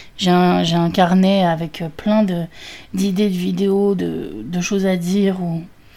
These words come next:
donc de podcasts maintenant, puisque <laughs> ces idées de vidéos vont se transformer en podcast. Euh,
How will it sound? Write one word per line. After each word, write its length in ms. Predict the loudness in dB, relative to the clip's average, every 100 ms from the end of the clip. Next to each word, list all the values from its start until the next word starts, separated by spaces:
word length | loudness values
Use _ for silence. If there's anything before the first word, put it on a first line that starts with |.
| -20 -20 -20 -16 -8
donc 240 | -6 -2
de 100 | -4
podcasts 500 | -2 -4 0 -2 0
maintenant, 400 | -2 0 0 0
puisque 340 | -2 -6 0 0 0 -10
<laughs> 240 | -8 -2
ces 300 | 0 2 2
idées 160 | 2 -2
de 60 |
vidéos 320 | 0 2 4 4
vont 160 | 2
se 60 | 0
transformer 400 | -4 -2 -2 0
en 80 | -2
podcast. 440 | -4 -6 -8 -8 -20 -20 -18 -18 -18 -20 -20 -20 -20 -4
Euh, 720 | 0 2 2 2 2 0 0